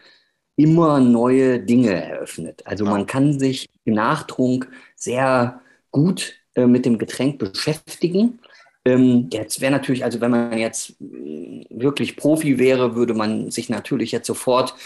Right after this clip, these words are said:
Speaker 1: über einen Tonic Water unterhalten und wie muss das sein und wie muss das gemischt werden und so. Aber der, der Markus hat mir schon, ähm, äh, gestern,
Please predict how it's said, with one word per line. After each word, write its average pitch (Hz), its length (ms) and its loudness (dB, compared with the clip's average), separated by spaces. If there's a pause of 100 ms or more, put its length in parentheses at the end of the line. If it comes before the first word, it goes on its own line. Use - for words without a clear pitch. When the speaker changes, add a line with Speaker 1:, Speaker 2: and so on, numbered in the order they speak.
(360)
Speaker 1:
über 117 260 2
einen 107 360 -2
Tonic 131 380 2
Water 117 500 0
unterhalten 120 760 0
und 107 220 -2
wie 120 80 2
muss 117 280 2
das 120 180 -4
sein 135 360 -2
und 120 160 2
wie 117 80 0
muss 120 240 0
das - 200 -8
gemischt 120 380 -2
werden 123 280 2
und 120 80 2
so. 127 160 0 (180)
Aber 120 300 2
der, 107 280 -2
der 120 160 -2
Markus 143 340 0
hat 143 180 -2
mir 131 200 2
schon, 120 360 0 (340)
ähm, 107 440 0 (340)
äh, 107 340 0
gestern, 135 760 -2